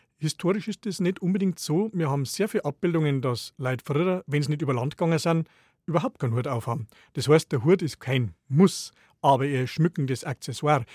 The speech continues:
Und ich bin der Meinung, dass man einen Hut, weil er ja sowas Schönes ist, eigentlich spielerischer benutzen sollte. Man sollte ihn aufziehen, lieber öfter wie weniger oft, aber halt auch einmal runter. Man kann auch den Hut ziehen vor jemand, das ist eine ganz schöne Geste.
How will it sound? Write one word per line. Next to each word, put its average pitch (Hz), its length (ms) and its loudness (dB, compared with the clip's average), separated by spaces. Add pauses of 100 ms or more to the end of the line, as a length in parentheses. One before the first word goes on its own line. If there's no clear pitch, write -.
(140)
Und 196 220 -2
ich - 180 -6
bin 156 140 2
der 123 80 2
Meinung, 117 340 -2 (220)
dass 131 160 -2
man 147 240 0 (160)
einen 139 240 0
Hut, 202 340 2 (440)
weil 143 140 2
er 180 60 6
ja 147 100 2
sowas 143 300 -4
Schönes 180 320 0
ist, 127 240 -6 (140)
eigentlich 180 280 -2
spielerischer 156 520 0
benutzen 156 400 0
sollte. 120 280 -6 (320)
Man 120 140 -2
sollte 156 400 0
ihn 196 60 2
aufziehen, 185 500 0
lieber 190 400 4
öfter 170 420 2
wie 123 140 0
weniger 170 320 2
oft, - 300 -2
aber 147 260 4
halt 147 180 0
auch 143 100 0
einmal 135 260 0 (160)
runter. 170 500 4 (360)
Man 127 120 -2
kann 143 160 0
auch 123 120 -6
den 110 220 -6
Hut 127 180 -6
ziehen 180 320 2
vor 202 140 -2
jemand, 180 500 0
das 120 120 -6
ist 117 100 -8
eine 113 100 -10
ganz 123 240 -4
schöne 160 220 0
Geste. 165 400 0